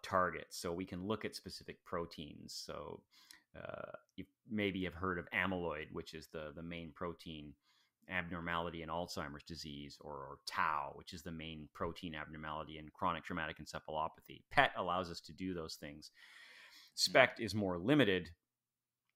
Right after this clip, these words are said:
Speaker 1: simply because of the kinds of molecules that we have to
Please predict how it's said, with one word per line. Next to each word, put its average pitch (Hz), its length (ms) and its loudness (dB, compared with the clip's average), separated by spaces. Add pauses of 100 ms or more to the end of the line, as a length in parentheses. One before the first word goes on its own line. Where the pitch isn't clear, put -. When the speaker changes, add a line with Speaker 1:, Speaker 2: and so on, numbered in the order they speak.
(240)
Speaker 1:
simply 101 540 2
because 87 680 0 (100)
of 82 340 -2 (220)
the 107 60 -4
kinds 98 560 2 (120)
of 80 280 -4 (300)
molecules 95 800 2
that 80 160 -4
we 82 80 -6
have 82 320 -4
to 73 420 -10